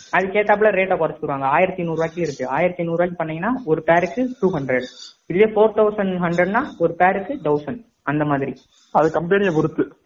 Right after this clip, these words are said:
Speaker 2: ஒரு நல்ல
Speaker 1: கம்பெனி.
Speaker 2: கம்பெனிலாம் கொஞ்சம் காசு கூட இருக்கும். இப்பதான் அவங்க கம்பெனி வளருதுன்னா அதுக்கேத்த மாதிரி காசு இருக்கும்.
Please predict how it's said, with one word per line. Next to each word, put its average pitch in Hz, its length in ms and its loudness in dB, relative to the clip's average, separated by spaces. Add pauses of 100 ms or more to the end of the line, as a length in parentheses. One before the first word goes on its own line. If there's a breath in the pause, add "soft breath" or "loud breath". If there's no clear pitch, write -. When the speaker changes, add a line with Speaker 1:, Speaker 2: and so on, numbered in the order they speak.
(100)
Speaker 2:
ஒரு 156 180 4
நல்ல 180 240 2
Speaker 1:
கம்பெனி. 180 340 0
Speaker 2:
கம்பெனிலாம் 190 300 2 (680)
கொஞ்சம் 160 260 4
காசு 170 160 4
கூட 156 240 4
இருக்கும். 139 360 -2 (600 loud breath)
இப்பதான் 196 420 4
அவங்க 165 240 4
கம்பெனி 175 320 2
வளருதுன்னா 170 480 2
அதுக்கேத்த 170 460 4
மாதிரி 156 140 0
காசு - 0 -
இருக்கும். 135 360 -6